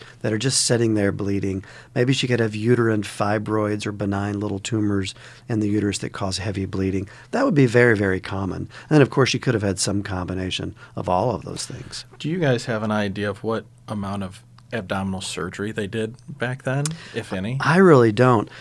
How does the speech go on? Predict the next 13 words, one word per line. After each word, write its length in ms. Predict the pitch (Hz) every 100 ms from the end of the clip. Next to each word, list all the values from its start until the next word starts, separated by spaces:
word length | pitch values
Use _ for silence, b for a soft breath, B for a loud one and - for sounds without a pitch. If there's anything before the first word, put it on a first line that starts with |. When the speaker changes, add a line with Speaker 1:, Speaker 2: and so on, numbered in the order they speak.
| B
Speaker 1:
Uh, 160 | - 139 - -
abdominal 520 | 143 131 208 254 175
surgery 640 | 127 127 110 107 113 110 131
was 300 | 127 113 110
very 460 | 107 143 165 160 -
uncommon, 840 | 127 135 131 113 120 104 90 90 B B B -
uh, 260 | 110 101 -
in 120 | 104
ancient 440 | 135 127 - -
times 340 | - 95 98 -
because 380 | 127 135 156
it 20 |
was 120 | 143